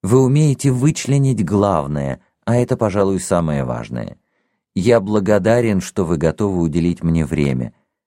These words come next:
Давайте поступим следующим образом. Вы называете все, что вас не устраивает в моей работе, я меняю стиль работы.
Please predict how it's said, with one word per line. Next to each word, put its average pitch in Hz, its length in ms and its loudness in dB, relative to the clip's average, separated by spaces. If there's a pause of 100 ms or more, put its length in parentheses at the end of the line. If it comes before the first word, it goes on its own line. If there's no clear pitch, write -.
(200)
Давайте 165 400 0
поступим 110 480 -2
следующим 73 680 -2
образом. 64 480 -4 (480)
Вы 127 240 2
называете 127 720 2
все, 92 320 0
что - 220 -4
вас 76 200 0
не 87 120 0
устраивает 67 720 -4
в 64 60 -14
моей 69 320 -2
работе, 190 540 0 (380)
я 175 320 2
меняю 170 420 0
стиль 98 400 -2
работы. 82 640 -2